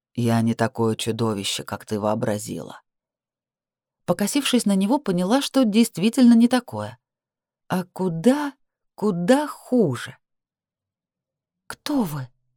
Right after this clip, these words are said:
Тихо, но твёрдо спросила я, понимая, что пора дело брать в свои руки.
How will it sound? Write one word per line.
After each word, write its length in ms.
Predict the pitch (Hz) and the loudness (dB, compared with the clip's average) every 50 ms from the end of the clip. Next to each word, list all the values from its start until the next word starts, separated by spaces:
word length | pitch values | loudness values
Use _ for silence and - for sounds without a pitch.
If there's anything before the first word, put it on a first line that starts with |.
| _ _ _ _ _ _ _ _ _ _ _ - | _ _ _ _ _ _ _ _ _ _ _ -4
Тихо, 340 | - 214 254 285 - - 185 | 2 2 2 2 2 0 -2
но 220 | 156 160 165 170 - | 0 0 0 -2 -2
твёрдо 480 | - - 123 127 185 240 262 214 220 | -4 -4 -2 2 4 4 4 4 2
спросила 480 | 196 - - 160 165 - - 185 165 156 | 0 -2 -2 -2 -2 0 0 0 0 0
я, 220 | 156 156 240 277 | 2 2 0 0
понимая, 500 | - - 185 160 170 170 208 233 233 208 | 0 0 0 2 2 2 4 4 4 4
что 180 | 170 - - 160 | 2 0 -2 -2
пора 300 | - 147 147 156 196 220 | 0 0 2 2 2 0
дело 280 | 185 151 185 196 202 | 2 0 0 0 0
брать 260 | 190 151 151 156 156 - | 0 0 0 -2 -2 -4
в 60 | - | -6
свои 300 | - 190 202 202 156 117 | -4 -2 0 0 0 -2
руки. 400 | 117 123 117 - - - - | -6 -8 -12 -16 -18 -20 -20